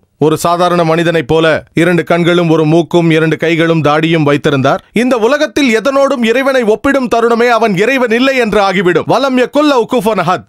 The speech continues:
உதாரணத்திற்கு, எல்லாம் வல்ல இறைவன் அர்னால்ட் ஸ்குவாசனேகரை விட ஆயிரம் மடங்கு பலசாலி என்று யாராவது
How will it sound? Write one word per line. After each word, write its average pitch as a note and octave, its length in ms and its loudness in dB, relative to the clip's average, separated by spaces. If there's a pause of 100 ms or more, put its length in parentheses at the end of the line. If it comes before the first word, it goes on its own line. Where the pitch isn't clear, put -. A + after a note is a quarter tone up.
(100)
உதாரணத்திற்கு, G3 760 -2 (680)
எல்லாம் G#3 400 0
வல்ல F#3 220 0
இறைவன் E3+ 440 0 (680)
அர்னால்ட் G3 520 -2
ஸ்குவாசனேகரை F#3 560 -2
விட F3 300 0
ஆயிரம் A#3 540 0
மடங்கு G3 400 0
பலசாலி F#3+ 720 -2
என்று E3+ 280 0
யாராவது D#3+ 640 0